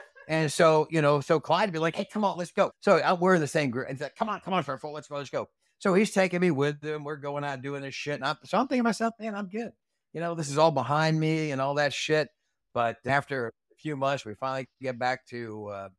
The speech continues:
to Fort Lewis. And, uh, man, then the shit just started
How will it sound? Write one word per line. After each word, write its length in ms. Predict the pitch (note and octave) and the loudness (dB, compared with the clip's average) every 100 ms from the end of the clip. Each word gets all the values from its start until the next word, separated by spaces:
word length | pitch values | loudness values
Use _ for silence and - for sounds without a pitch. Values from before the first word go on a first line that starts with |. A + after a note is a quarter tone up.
| _ _ _ _ A2+ | _ _ _ _ -10
to 80 | |
Fort 280 | G#2 C#3 B2 | -4 -2 0
Lewis. 480 | B2 C3 C3 - - _ _ _ _ - | 0 2 0 -2 -12 _ _ _ _ -10
And, 460 | A2+ G#2+ G2+ G2 G#2 | -6 -4 -4 -6 -6
uh, 160 | G2 F2+ | -6 -4
man, 340 | A2 A2+ G#2+ | -4 -4 -6
then 140 | G#2 G#2+ | -6 -8
the 100 | F#2+ | -8
shit 240 | - G#2+ | -10 -10
just 140 | - - | -12 -8
started 360 | G2+ G2+ F#2+ | -4 -4 -6